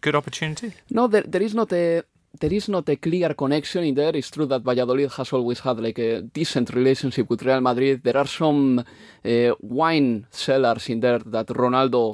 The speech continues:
Speaker 2: has had an interest on.
Speaker 1: Okay.
Speaker 2: I think that he had some investments in there,
Speaker 1: Mm-hmm.
Speaker 2: but nothing related to the football. It was something related to the wine industry. Uh, but yes, uh, the main thing here is that, uh, Valladolid has something to be excited about, which hasn't happened to them in the last, uh,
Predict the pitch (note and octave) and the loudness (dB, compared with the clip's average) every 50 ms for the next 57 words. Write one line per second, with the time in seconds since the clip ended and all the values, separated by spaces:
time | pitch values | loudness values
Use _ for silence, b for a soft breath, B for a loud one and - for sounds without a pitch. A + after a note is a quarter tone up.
0 | - - A#2+ - - B2+ A#2+ - B2 A#2 B2+ C3+ C3 - C3 C3 - - - C3+ | -4 -8 -8 -6 -4 -4 -2 -2 -2 -2 0 0 0 0 -2 -2 -4 -4 -4 -2
1 | C3+ C#3+ D#3+ - - C#3+ B2+ - - - - C#3 C3+ B2+ - - A#2 - C3 C3 | -2 -2 -4 -2 -4 -6 -4 -2 -4 -2 -2 0 0 0 -2 -4 0 0 0 -2
2 | - - - A#2+ A#2 A2+ A2 - - B2 A#2+ A2+ C#3+ C#3+ - F3+ F#3 A3+ - - | -2 -8 -8 -6 -6 -8 -8 -6 -4 -4 0 0 0 0 0 -6 -6 -6 -8 -6
3 | - D3+ C#3+ D3 E3 G3 B B B B B2+ A#2+ C3 C3+ C3 - - - C#3 D3+ | -4 -2 0 0 -2 -2 B B B B -10 -2 0 0 0 -2 -6 -2 -2 0
4 | D#3 - D#3+ D3 C#3 C#3 D3+ E3 - C#3 B2 - A2+ A2+ A2 - A2+ G#2+ G2+ A2 | 0 0 -2 -2 0 0 0 0 -2 -4 -6 -4 -6 -6 -6 -6 -8 -10 -8 -8
5 | G#2 G#2+ G#2 A2 A2+ A#2+ - C#3 B2+ - C3 A#2+ A#2 A#2 A#2+ A#2+ - C3 B2 - | -8 -6 -4 -6 -6 -6 -6 -8 -6 -4 -4 -4 -2 -2 -2 -2 -2 -4 -4 -4
6 | A#2+ A#2 A2+ G#2+ C#3 D#3 D#3+ E3 D3+ B2 A#2 A2 G2+ G#2+ G#2 - - G#2 G#2+ - | -2 -2 -2 0 2 0 2 2 2 0 0 0 -2 -6 -8 -6 -6 -6 -6 -6
7 | B B B B B B B B B B2 C3 C3+ C#3 C3+ - _ _ _ - _ | B B B B B B B B B -2 0 2 2 0 -2 _ _ _ -20 _
8 | _ - E3+ - - F3+ C#3+ - - - - - - G2+ - - D#3+ D#3+ E3+ F#3+ | _ -2 -2 2 2 -2 -2 -2 -4 -6 -4 -2 -4 -4 -2 -2 -2 0 2 2
9 | F#3+ F3 - F#3+ E3 D3 - D#3+ D3+ C3+ B2+ A#2+ - C3+ B2 G#2+ C3 B2 A2 B2+ | 0 0 0 -2 -2 0 0 0 0 0 0 0 0 -2 0 0 0 -2 0 0
10 | B2+ A#2+ B2 B2 B2+ C3 C#3+ C#3 B2 - - C3 B2+ - - C#3 C3 B2+ - B2+ | 0 0 2 2 2 2 2 0 -2 0 -2 0 0 0 -4 -4 -4 -2 -4 -4
11 | A#2+ - A2 A#2+ A#2+ A2+ - - - C3 C3 A2+ - G#2 G#2 G#2+ A2 - - - | -4 -2 0 0 -2 -2 -2 -2 0 0 0 0 -2 -6 -4 -6 -6 -6 -8 -8
12 | - G#2 - - A2 G2+ - - - - C#3 - C#3 B2+ - D3+ D3 - C#3 A#2+ | -10 -10 -6 -6 -6 -6 -6 -10 -2 -2 -2 -2 -2 -4 -2 -2 -2 0 -2 -2
13 | - B2 B2+ D#3+ E3+ B2+ A2 G#2+ G#2+ A2+ A#2 - - _ - A#2 | 0 0 0 0 0 -2 -2 0 0 0 -2 -2 -4 _ -2 -2